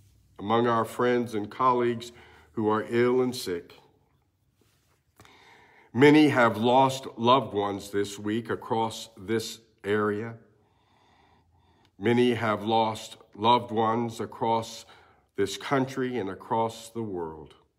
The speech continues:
Mighty God,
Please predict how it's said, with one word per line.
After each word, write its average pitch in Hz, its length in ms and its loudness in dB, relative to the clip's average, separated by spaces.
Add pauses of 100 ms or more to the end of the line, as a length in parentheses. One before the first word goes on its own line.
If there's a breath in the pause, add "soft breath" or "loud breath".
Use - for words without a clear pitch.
(1800)
Mighty 98 260 -2
God, 85 420 -8